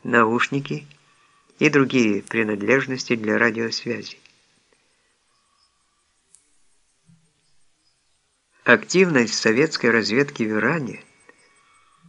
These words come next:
по существу парализовала деятельность подпольных профашистских организаций в стране, способствовала нанесению сокрушительного удара по немецким спецслужбам.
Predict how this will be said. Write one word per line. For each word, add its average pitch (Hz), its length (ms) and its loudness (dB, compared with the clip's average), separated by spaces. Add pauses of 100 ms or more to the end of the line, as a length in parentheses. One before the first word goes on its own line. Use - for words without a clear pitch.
(300)
по 117 120 4
существу 131 540 0
парализовала 123 720 2
деятельность 117 680 -2
подпольных 117 760 0
профашистских 110 760 -2
организаций 113 720 -4
в 107 80 -10
стране, 98 480 -10 (1600)
способствовала 120 880 0
нанесению 113 640 -2
сокрушительного 123 920 0
удара 117 380 4
по - 120 -8
немецким 110 560 -4
спецслужбам. 127 800 -6